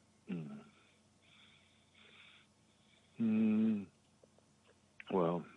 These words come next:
I, it's, it's, uh, you know, it, it's just the nastiness is out, man. The can of worms is open.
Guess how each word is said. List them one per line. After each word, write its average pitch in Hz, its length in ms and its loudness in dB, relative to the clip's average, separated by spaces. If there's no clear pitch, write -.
I, 98 60 2
it's, 92 340 -4
it's, 101 240 -2
uh, 90 220 6
you 117 100 2
know, 107 320 2
it, 107 240 -6
it's 120 240 -2
just 123 240 -2
the 110 80 2
nastiness 117 640 6
is 87 140 0
out, 104 320 6
man. 82 160 -4
The 76 60 -6
can 107 260 0
of 98 80 0
worms 92 280 0
is - 60 -10
open. 85 120 -4